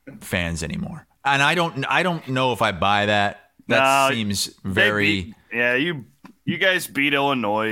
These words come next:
Speaker 2: They'll be right back. Same with us. If we beat Kansas State, we're gonna, we'll all be right back.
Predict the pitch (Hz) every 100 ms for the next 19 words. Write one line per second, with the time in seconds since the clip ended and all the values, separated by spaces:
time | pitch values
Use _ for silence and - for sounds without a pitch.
0 | 107 113 107 117 98 95 92 78 78 76
1 | - _ _ _ _ _ _ _ _ _
2 | _ _ - 180 196 160 110 113 117 -
3 | - - - 170 180 190 190 143 147 127
4 | - - 123 127 139 135 123 151 160 165
5 | 156 127 127 101 95 98 - 82 87 -